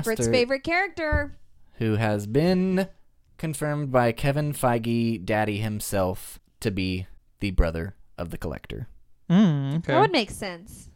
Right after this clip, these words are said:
Speaker 3: Yeah, I
Speaker 2: Mm-hmm,
Speaker 3: believe that.
Speaker 2: mm-hmm. 'Cause when I first saw him,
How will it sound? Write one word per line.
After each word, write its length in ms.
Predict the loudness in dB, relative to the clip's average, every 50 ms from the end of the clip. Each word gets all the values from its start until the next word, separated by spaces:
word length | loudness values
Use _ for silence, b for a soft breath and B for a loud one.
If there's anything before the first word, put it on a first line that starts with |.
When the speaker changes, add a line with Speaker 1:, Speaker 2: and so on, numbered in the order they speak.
| -6 -2
Speaker 3:
Yeah, 120 | 0 2
I 40 | 2
Speaker 2:
Mm-hmm, 60 | 2 2
Speaker 3:
believe 200 | 0 0 0 -2
that. 140 | 0 0 0
Speaker 2:
mm-hmm. 80 | -2 -2 -6 B B B B B
'Cause 160 | -2 0 2
when 120 | 4 4 4
I 60 | 4
first 320 | 2 2 0 0 0 0
saw 220 | 0 0 2 2 2
him, 380 | 2 2 0 0 0 -2 -4